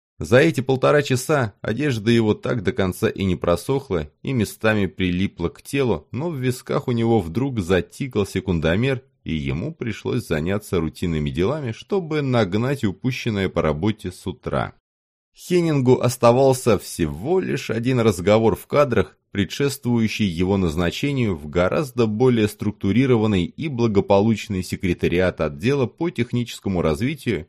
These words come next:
и охране окружающей среды. Беседа эта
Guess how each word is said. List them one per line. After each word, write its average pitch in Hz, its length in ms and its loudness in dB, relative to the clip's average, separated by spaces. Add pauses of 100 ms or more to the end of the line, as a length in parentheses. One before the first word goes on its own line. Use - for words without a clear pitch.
(100)
и - 100 -8
охране 107 460 -2
окружающей 82 560 -2
среды. 71 460 -8 (720)
Беседа 165 480 0
эта - 460 0